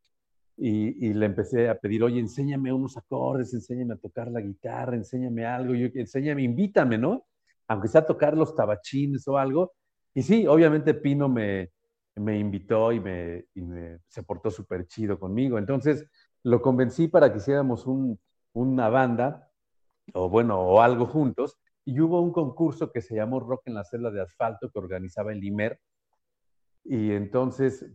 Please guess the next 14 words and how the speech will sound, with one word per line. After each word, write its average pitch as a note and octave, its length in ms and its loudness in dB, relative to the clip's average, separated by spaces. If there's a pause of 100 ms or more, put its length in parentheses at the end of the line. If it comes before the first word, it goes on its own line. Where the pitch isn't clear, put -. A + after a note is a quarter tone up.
pues, A2+ 200 -4
a-, A2+ 140 0
ahí A#2 120 4
vamos. D3+ 420 0
Entonces, A#2+ 380 -4 (140)
nos G2 200 -12
inscribimos D3+ 720 0
y A2 100 -6
grabamos A#2+ 420 2
un C3 160 2
demo B2+ 280 2
en G#2+ 80 0
un A#2 140 0
Walkman B2+ 440 2